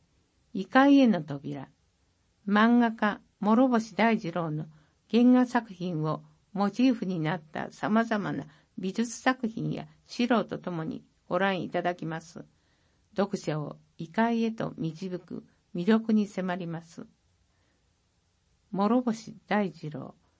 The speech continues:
声優、妖艶伝、カラー原画、千九百九十八年の作品が載っています。次回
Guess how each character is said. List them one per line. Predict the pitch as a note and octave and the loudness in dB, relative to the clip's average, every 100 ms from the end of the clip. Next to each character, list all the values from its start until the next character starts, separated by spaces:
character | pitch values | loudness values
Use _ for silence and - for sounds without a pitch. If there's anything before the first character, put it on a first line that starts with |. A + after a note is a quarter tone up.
| _ _ _ _ | _ _ _ _
声 | - B3+ B3+ | 4 6 6
優、 | A#3 A#3 G3+ - _ _ _ | 4 2 0 -4 _ _ _
妖 | G#3 A#3+ B3 B3 | 2 4 4 4
艶 | A3 F3 | 2 0
伝、 | E3 C#3+ - _ _ _ | -6 -8 -12 _ _ _
カ | - A#3 | -4 0
ラ | A#3 F#3 | 2 2
ー | D3+ D3+ | -2 -6
原 | E3 | -4
画、 | E3 E3+ - _ _ | -6 -8 -12 _ _
千 | - D4 A3+ D#3 - | 4 8 8 4 -4
九 | - C#4+ | 6 8
百 | A3+ D#3+ D3+ D3+ D3+ | 8 0 -4 -10 -10
九 | - D4 A3+ | 0 2 2
十 | D#3+ D3 | 0 -4
八 | B2+ D3 D#3 F#3+ | -2 -6 -4 -4
年 | D#3 - _ _ _ _ _ _ - | -4 -6 _ _ _ _ _ _ -8
の | G3 F#3+ _ _ _ | -6 -6 _ _ _
作 | _ G#3 G#3 A3 | _ -2 0 2
品 | A3 G#3 | 2 2
が | F#3+ | 0
載 | F3 | -4
っ | |
て | F3 - | -6 -10
い | E3 | -8
ま | D#3+ D#3+ | -8 -12
す。 | - - - F3+ | -20 -20 -18 -10
次 | G3+ A#3+ | -4 0
回 | B3 F3+ | 0 0